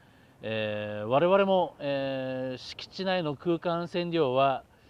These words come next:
えー、たまに見る程度であったため、本日は、えー、敷地内の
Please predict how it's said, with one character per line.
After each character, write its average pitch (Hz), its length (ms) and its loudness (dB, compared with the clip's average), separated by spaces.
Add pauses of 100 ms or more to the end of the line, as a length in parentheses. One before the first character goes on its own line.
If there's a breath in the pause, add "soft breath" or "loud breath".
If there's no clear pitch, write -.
(340 soft breath)
え 107 760 -8
ー、 - 40 -20
た 139 140 0
ま 151 120 -2
に 147 160 -6
見 135 200 -4
る 160 120 0
程 156 300 2
度 139 100 -2
で 131 300 -2 (720)
あ 127 100 -4
っ 139 60 -4
た 135 160 -6
た 117 140 -4
め、 101 260 -8 (120)
本 143 260 -6
日 135 200 -6
は、 123 300 2 (220)
え 110 420 -10
ー、 - 20 -16
敷 - 200 -16
地 - 140 -12
内 135 180 -2
の 117 320 -6